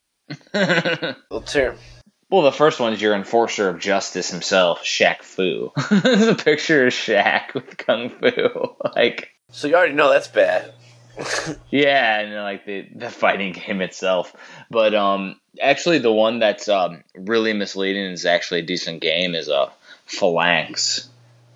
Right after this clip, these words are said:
Speaker 2: Oh!
Speaker 1: Old man with the banjo on the front. <laughs>
Speaker 2: Yeah.
Speaker 1: It's a shoot 'em up game.
Speaker 2: That's a really good call, 'cause that's an awesome game.
Speaker 1: And it's, like, an old man playing a fucking banjo on the front, like.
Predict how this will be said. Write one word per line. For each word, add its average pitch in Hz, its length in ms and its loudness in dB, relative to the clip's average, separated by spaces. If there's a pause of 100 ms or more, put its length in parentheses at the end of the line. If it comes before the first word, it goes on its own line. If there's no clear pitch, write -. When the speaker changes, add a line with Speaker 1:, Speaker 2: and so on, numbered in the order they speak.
(180)
Speaker 2:
Oh! 165 960 2 (320)
Speaker 1:
Old 135 240 4
man 131 240 2
with 139 120 2
the 139 100 2
banjo 117 640 2
on 113 140 0
the 107 80 -2
front. 107 420 0
<laughs> - 0 -
Speaker 2:
Yeah. 117 260 2
Speaker 1:
It's 113 80 0
a 135 80 -4
shoot 117 280 -2
'em 117 120 -2
up 117 200 0
game. 101 220 0
Speaker 2:
That's 139 320 0
a 139 60 -18
really 123 400 -4
good 113 160 -6
call, 113 220 4
'cause 107 100 -10
that's 123 160 -4
an 117 80 -2
awesome 98 280 0
game. 98 280 -2 (720)
Speaker 1:
And 110 140 2
it's, 110 140 -2
like, 113 160 0
an 113 80 2
old 98 220 2
man 92 300 -2
playing 90 240 -6
a 90 60 -6
fucking 92 420 -4
banjo 82 500 -2
on 80 160 -10
the 80 80 -16
front, 78 480 -6
like. 78 280 -6